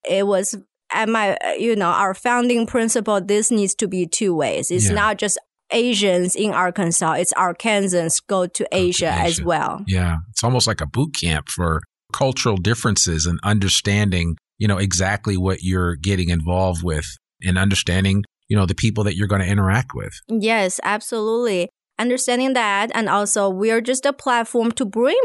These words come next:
Speaker 1: people all together to help each other. So a networking platforms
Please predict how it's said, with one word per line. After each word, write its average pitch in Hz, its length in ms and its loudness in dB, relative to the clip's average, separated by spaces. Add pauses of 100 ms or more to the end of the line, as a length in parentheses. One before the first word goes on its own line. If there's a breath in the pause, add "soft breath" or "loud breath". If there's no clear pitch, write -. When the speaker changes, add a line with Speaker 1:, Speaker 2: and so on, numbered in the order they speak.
Speaker 1:
people 208 640 0
all 208 180 2
together 190 720 0
to 196 160 -2
help 196 320 -2
each 175 240 -2
other. 165 320 0
So 180 160 -2
a 185 100 0
networking 180 760 0 (300)
platforms 185 720 0